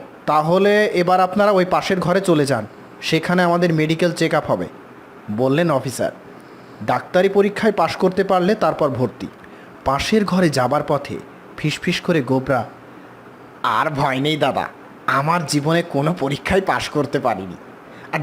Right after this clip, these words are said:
ডাক্তারি পরীক্ষায় পাশ করব? খেপেছ তুমি, ফেল যাব নির্ঘাত। দেখে নিও,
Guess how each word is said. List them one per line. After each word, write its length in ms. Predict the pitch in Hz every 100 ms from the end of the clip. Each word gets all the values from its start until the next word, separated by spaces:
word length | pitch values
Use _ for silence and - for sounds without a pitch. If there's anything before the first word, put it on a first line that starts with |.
| 120
ডাক্তারি 440 | 110 - 160 165
পরীক্ষায় 400 | 180 180 180 202
পাশ 280 | 196 117 -
করব? 360 | 214 208 131 - - - -
খেপেছ 500 | - 480 480 - - 523
তুমি, 340 | 370 285 160 90 - - -
ফেল 280 | 139 156 156
যাব 260 | 165 143
নির্ঘাত। 380 | 139 131 - 120 - - -
দেখে 260 | 117 - 170
নিও, 240 | 170 196